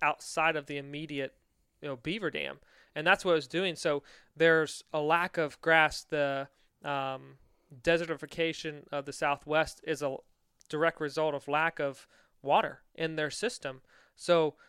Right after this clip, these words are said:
they're experimenting by creating these B D As, but I guess the article talks about them,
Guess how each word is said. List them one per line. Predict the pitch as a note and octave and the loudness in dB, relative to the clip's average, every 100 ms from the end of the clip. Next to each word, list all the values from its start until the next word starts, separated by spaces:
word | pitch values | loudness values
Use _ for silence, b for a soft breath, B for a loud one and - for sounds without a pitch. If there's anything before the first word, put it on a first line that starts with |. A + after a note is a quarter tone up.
| b - | b 2
they're | D#3+ | 2
experimenting | D#3+ - - F#3+ A#3 F#3 E3 D#3 | 4 -2 -4 0 0 0 -2 -2
by | D3 C#3+ | -2 -4
creating | - D#3+ E3+ F3 D#3 | -4 -2 -2 -2 -6
these | D3 - _ _ _ D3+ | -10 -12 _ _ _ -8
B | F3+ | -6
D | E3 D#3 | -2 0
As, | F3 E3 | 2 0
but | - D#3 | -2 -2
I | D3+ | 0
guess | E3+ E3 - b b b - | -2 -4 -8 b b b -2
the | |
article | D#3 - D#3 | -2 0 -4
talks | D#3+ D#3 D#3+ | -4 -6 -6
about | D3+ C#3+ C#3+ D#3+ | -4 0 0 -2
them, | D3+ C#3+ C3+ C3 | -4 -2 -4 -16